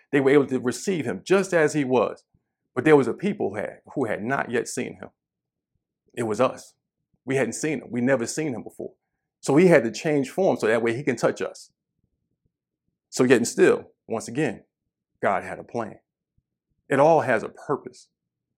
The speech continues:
So when we go and think about this thing, it's important that we walk out our purpose, right? So the way that the refiner knows that the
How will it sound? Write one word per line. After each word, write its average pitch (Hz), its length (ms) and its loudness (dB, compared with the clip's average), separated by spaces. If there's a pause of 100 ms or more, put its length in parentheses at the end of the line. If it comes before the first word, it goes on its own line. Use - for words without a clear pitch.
(300)
So 127 460 4 (320)
when 117 140 4
we 120 120 4
go 190 280 10
and 147 200 6
think 214 160 10
about 107 260 4
this 95 180 -2
thing, - 300 -6 (1120)
it's 160 200 6
important - 720 6
that 117 180 6
we 127 120 2
walk 120 400 6
out 117 220 4 (260)
our 139 380 2
purpose, - 640 -8
right? 117 260 2 (600)
So 139 480 10 (680)
the 147 120 -4
way 170 300 8
that 160 140 6
the 120 100 0
refiner 120 440 0
knows 117 520 -2 (200)
that 110 180 -2
the 101 120 -8